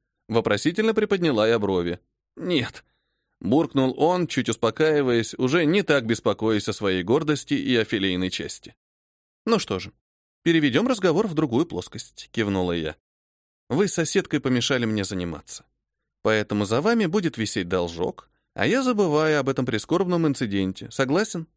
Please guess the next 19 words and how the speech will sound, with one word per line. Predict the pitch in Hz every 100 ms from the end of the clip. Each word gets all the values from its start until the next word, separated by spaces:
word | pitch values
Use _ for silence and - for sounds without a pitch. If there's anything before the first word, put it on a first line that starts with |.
| _
"Да, | - 143 131 139 165
да", | 113 104 135 - _ _ -
радостно | 90 107 185 202
пробормотал | 196 185 160 117 98 92
парень. | 90 87 85 85 _ _ _ _ -
"Тогда | 131 113 202
на | 254 220
тебе | 151 156
забота | - 151 190 226
о | 185
просвещении | 170 143 147 - 147 139 117
друга | 98 87 85 151 226
и | 190 156
моей | 165 247
сожительницы | 226 131 95 85 - 156 220 -
по | 226 143
поводу | 202 247 196
этого | 113 139 147
договора. | 107 90 87 85 87